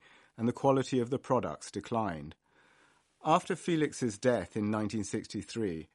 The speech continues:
his son Leszek took over. Now, the greatest struggle was with communist bureaucracy and, significantly,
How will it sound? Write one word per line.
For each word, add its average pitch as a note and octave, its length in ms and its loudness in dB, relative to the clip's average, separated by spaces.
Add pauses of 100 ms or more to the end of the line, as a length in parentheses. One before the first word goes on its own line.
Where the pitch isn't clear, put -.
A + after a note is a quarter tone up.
(120)
his A#2+ 140 -4
son A#2+ 380 0
Leszek A2+ 540 0
took G#2 220 -6
over. G#2 420 0 (680)
Now, A#2+ 580 2 (120)
the A#2 80 -4
greatest B2+ 500 2
struggle F2+ 480 -4
was G#2 220 -6
with A2 220 -4
communist A#2 640 -2
bureaucracy G#2 760 -2 (420)
and, A2 400 2 (240)
significantly, G#2+ 1000 0